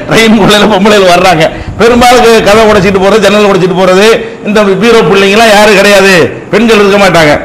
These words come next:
அவர் என்ன அந்த காலத்துல இதுல இந்த மயக்க மருந்து இதெல்லாம் இல்லையில, அவர் நினைச்சிட்டாரு பொம்பளை தானே திருடாவ போறாங்கன்னு கொடுத்து விட்டாரு. கொடுத்தா அவ யாருன்னா விபச்சார தொழில் பண்றவ,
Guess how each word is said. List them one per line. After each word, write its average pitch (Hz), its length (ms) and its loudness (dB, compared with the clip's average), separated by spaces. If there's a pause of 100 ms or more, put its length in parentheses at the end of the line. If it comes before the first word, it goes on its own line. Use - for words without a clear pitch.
(300)
அவர் 254 260 2
என்ன 254 240 2
அந்த 226 120 0
காலத்துல 226 380 2
இதுல 208 220 2
இந்த 208 140 0
மயக்க 196 280 0
மருந்து 190 260 0
இதெல்லாம் 190 220 0
இல்லையில, 170 260 0 (480)
அவர் 240 300 2
நினைச்சிட்டாரு 214 400 0
பொம்பளை 214 240 0
தானே 202 240 2
திருடாவ 202 320 2
போறாங்கன்னு 185 360 0
கொடுத்து 226 180 0
விட்டாரு. 170 220 -2 (1120)
கொடுத்தா 147 360 0 (680)
அவ 202 260 -2
யாருன்னா 214 440 2 (360)
விபச்சார 262 420 0
தொழில் 180 320 0
பண்றவ, 135 240 0